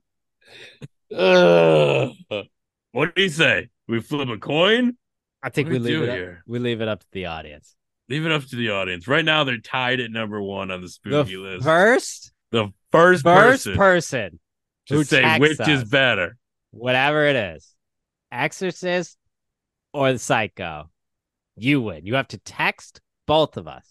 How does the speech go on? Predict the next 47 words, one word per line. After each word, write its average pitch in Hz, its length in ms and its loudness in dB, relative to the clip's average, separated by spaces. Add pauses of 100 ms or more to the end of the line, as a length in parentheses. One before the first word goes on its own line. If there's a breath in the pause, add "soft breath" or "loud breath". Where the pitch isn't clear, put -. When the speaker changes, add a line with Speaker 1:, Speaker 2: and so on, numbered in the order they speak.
(360)
Speaker 1:
I 233 120 2
mean, 226 120 4
or 208 220 4
D 175 320 -2
M 160 220 -2
us 113 380 -6 (460)
if 113 180 -8
you 123 80 0
don't 117 260 0
have 107 180 -2
our 95 120 -4
personal 90 460 -8
phone - 180 -4
Speaker 2:
Or 151 100 2
Speaker 1:
numbers. 156 140 2
Speaker 2:
email 165 340 4
us 156 260 2
at 139 180 -2
Architects 120 540 -4
of 123 80 -8
Lore. 87 220 -6
They're 98 160 -4
all 131 140 0
time-stamped 123 880 -6
things. 80 420 -10
We 101 80 -8
can 101 100 0
Speaker 1:
Yeah. 85 80 0
Speaker 2:
see 117 160 -6
which 120 220 -8
one 117 180 -4
is 117 120 -8
first. 71 420 -18 (520)
The 120 100 -8 (100)
first 262 300 2
person 190 380 0
gets 160 240 -2
to 143 100 -10
choose. 120 260 -4
We're 143 220 -2
leaving 262 400 -2
the 143 100 -4
power 147 400 -4
in 113 180 -8
the 85 80 -12
people's - 480 -18
hands. - 520 -20